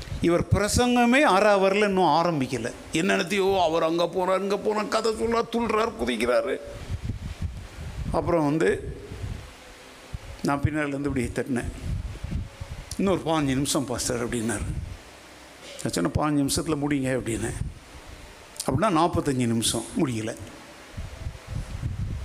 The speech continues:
ஒரு ஹவர் ஆச்சு, முடியல.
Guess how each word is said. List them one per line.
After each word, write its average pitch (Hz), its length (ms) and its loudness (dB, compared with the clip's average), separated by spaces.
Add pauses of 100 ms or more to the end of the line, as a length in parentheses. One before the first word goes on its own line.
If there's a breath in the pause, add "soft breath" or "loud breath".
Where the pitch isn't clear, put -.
(600)
ஒரு 127 240 2
ஹவர் 160 320 2
ஆச்சு, 113 320 -4 (260)
முடியல. 127 380 0